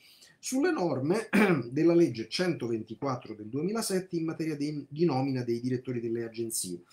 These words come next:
in uno spirito di collaborazione che non può e non deve mancare", eccetera, eccetera. Insomma,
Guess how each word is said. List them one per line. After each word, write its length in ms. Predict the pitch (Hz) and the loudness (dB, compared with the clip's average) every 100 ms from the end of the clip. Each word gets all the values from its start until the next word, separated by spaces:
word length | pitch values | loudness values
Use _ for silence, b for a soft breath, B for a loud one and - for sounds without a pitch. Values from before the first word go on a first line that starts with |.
| B B B - | B B B 0
in 120 | 185 | 2
uno 140 | 233 | 2
spirito 400 | 220 - 160 131 | -2 -4 -4 -2
di 80 | 135 | -4
collaborazione 840 | 139 202 220 240 254 - 120 110 | -4 -4 -2 -2 -2 -4 -6 -6
che 120 | 113 156 | -4 -2
non 180 | 190 | -2
può 200 | 170 87 | -4 -6
e 40 | 117 | -6
non 160 | 147 | -6
deve 220 | 127 98 156 | -6 -4 -4
mancare", 480 | 202 - 92 127 | -4 -6 -8 -6
eccetera, 420 | 165 - 180 139 135 | -6 -6 -8 -8 -8
eccetera. 400 | 127 82 160 226 | -6 -6 -4 -4
Insomma, 300 | 180 - | -2 -6